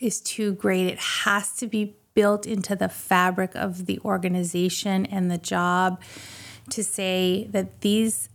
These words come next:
are vital to the success of our employees and our staff. So we are going to prioritize them, and we are going to make those resources and supports available.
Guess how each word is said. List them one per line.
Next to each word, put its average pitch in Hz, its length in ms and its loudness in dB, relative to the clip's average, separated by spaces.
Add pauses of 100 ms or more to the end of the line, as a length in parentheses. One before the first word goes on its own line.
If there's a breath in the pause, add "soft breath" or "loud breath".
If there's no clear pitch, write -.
(140)
are 190 500 4 (160)
vital 185 840 2 (180)
to 208 140 2
the 185 120 2
success 185 680 -4
of 196 240 -6 (140)
our 185 680 4
employees 185 680 2
and 180 100 -2
our 175 140 -2
staff. 175 520 0
So - 200 -4
we 196 400 4
are 208 140 4
going 175 320 0
to 180 120 -8
prioritize - 960 -4
them, 196 240 -2
and 190 240 0
we 196 200 4
are 202 120 2
going 190 240 -2
to 190 120 -4
make 180 380 -2
those 180 300 0
resources 175 680 -2
and 175 160 -2
supports - 480 -6
available. 180 960 -2